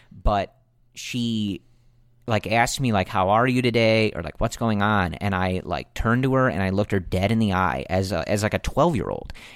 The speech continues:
and said, "Grandma, this is the most important day of my life." <laughs> And so, like, somewhere between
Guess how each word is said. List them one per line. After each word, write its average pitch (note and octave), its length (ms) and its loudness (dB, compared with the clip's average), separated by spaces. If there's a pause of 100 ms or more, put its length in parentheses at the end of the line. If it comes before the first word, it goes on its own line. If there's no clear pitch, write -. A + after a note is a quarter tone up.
(140)
and A#2 160 4
said, G2 320 4 (200)
"Grandma, B2 500 2 (240)
this A2 260 0
is C#3+ 120 0
the B2+ 120 4
most A2+ 280 4
important G#2+ 640 0
day F#2+ 340 2
of F2+ 180 -4
my F2 240 0
life." - 540 -4 (840)
<laughs> - 60 6 (840)
And B2+ 200 6
so, C#3+ 240 8
like, B2+ 380 6
somewhere E3 720 4
between B2+ 840 2